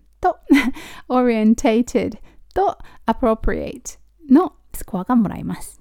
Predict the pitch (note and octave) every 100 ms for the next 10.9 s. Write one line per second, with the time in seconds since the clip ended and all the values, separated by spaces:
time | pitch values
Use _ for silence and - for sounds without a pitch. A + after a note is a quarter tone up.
0 | - - F#3 G3 - - - - G3+ F#3+
1 | - F4+ C#4 A3 G#3 - G3 - F3+ F3
2 | G#3+ B3+ G3 - - - - - - C4
3 | - _ _ _ _ _ _ - B3+ B3+
4 | C4 D4+ F#4 - - B3 B3 G#3+ G3 D4+
5 | - - - A3+ A3 G#3+ G#3 - C#4 C4
6 | B3 F#3+ F3 F#3 - _ _ G#3+ - -
7 | D#4+ F4+ D#4+ E4+ G4 - A3+ G3 G3 -
8 | F3+ - F#3+ - - _ - - A3+ A3
9 | A3+ - C4+ C#4+ C4+ B3+ C#4 F#3+ G#3+ G#3+
10 | A3 - C4+ C4 B3 G3+ F#3 F#3+